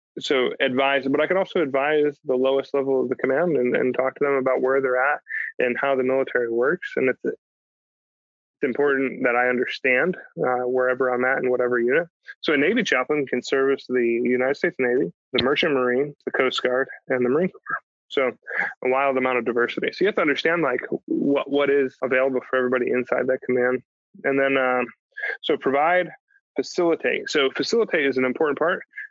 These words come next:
right? Free exercise of religion is part of, uh, our Constitution, and it should be afforded to our service members. So if you come to me and you're a Wiccan, you're a Muslim,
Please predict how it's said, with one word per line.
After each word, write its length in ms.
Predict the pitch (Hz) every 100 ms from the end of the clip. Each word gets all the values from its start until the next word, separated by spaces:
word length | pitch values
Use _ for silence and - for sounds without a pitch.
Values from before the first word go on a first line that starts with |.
| -
right? 220 | 151 160 - -
Free 220 | 185 196
exercise 500 | 170 160 180 185 170
of 80 | 143
religion 520 | 135 135 147 170 165 165
is 120 | - -
part 140 | 143
of, 260 | 135 120 113 _ _ - -
uh, 320 | 127 123 131 -
our 120 | 127
Constitution, 840 | 110 135 123 - - 147 147 202 180 _ - - -
and 100 | 139
it 60 | -
should 160 | 185
be 100 | 165
afforded 360 | 135 143 147 151
to 60 | 135
our 120 | 123
service 300 | 143 147 -
members. 360 | 185 240 - - -
So 220 | 170 147
if 140 | 135
you 120 | 165
come 260 | 175 180 190
to 40 |
me 140 | 190 185
and 100 | 147
you're 280 | 151 139 123
a 40 |
Wiccan, 520 | 117 139 190 202 208 - _ _ _ _ _ _ _ _ _ -
you're 260 | 143 139 143
a 320 | 127 120 120 117
Muslim, 560 | 123 139 160 185 185